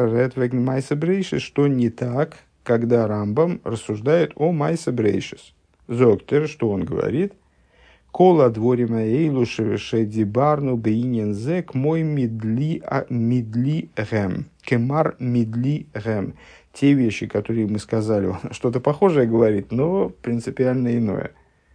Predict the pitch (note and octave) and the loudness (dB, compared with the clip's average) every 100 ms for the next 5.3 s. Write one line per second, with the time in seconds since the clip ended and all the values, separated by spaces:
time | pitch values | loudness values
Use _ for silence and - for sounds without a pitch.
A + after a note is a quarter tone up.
0 | _ _ _ _ _ _ _ _ - C#3+ | _ _ _ _ _ _ _ _ 0 4
1 | C#3 A#2+ A2+ A2+ A#2+ A2+ A2+ A2 A#2+ A2 | 4 4 0 -2 -2 0 0 2 2 0
2 | A2+ G#2 F#2 A2 G#2+ A2 A#2 C#3 G#3 G#3+ | 0 0 0 -6 -4 0 2 2 2 0
3 | F3 - _ _ _ D3 F3 C#3 C3 A2+ | -2 -6 _ _ _ 4 4 0 0 -2
4 | - C3+ C#3+ D3 C#3 - A#2 A#2 B2 A2+ | 0 0 0 2 0 0 -4 -2 0 2
5 | G#2 F#2+ | 2 2